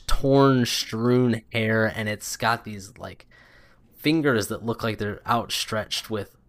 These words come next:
long fingernails, and it's just, like, kind of hunched over. You can almost see its spine, like, not jutting out like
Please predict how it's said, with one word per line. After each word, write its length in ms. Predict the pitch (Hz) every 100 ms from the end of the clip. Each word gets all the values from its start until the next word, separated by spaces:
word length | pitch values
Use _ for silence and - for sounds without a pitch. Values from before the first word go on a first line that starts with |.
| _
long 420 | 117 113 117 113 101
fingernails, 640 | - 131 120 117 107 101
and 120 | 113
it's 180 | 104 -
just, 240 | 113 -
like, 180 | 107 104
kind 280 | - 123 110
of 80 | 98
hunched 400 | - 123 110 -
over. 420 | 110 107 101 98
You 120 | 113
can 140 | 117 120
almost 360 | 120 127 120
see 140 | - 110
its 180 | 95 -
spine, 600 | - - 104 104 101 98
like, 200 | 92 90 _ _ _ _ _ _ _ _ - _ _
not 300 | - 160 135 117
jutting 440 | 110 123 127 104
out 200 | 104 104
like 160 | 101